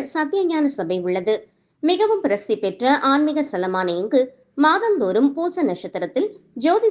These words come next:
தரிசனம் காண்பிக்கப்படுவது வழக்கம். இந்நிலையில் புரட்டாசி மாத பூச நட்சத்திர தினத்தினை முன்னிட்டு சத்தியஞான சபை வளாகத்தில் ஆறு திரைகளை நீக்கி புரட்டாசி மாத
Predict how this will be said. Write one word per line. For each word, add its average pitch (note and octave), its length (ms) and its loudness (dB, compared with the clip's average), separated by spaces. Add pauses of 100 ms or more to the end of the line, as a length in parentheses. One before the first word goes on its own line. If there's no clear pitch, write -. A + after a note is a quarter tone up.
தரிசனம் G3 440 -2
காண்பிக்கப்படுவது A3 800 0
வழக்கம். F3+ 380 -2 (500)
இந்நிலையில் E4+ 460 2
புரட்டாசி G4+ 520 0
மாத E3+ 240 2 (140)
பூச E4 320 -2
நட்சத்திர F#3 440 -4
தினத்தினை G#3 420 0
முன்னிட்டு F3 340 0 (440)
சத்தியஞான F#4 600 2
சபை F#3 200 -2 (100)
வளாகத்தில் F3+ 520 0 (420)
ஆறு G#4+ 260 2
திரைகளை F#3+ 440 -2
நீக்கி F3+ 300 0 (160)
புரட்டாசி E4 580 0
மாத F3 300 2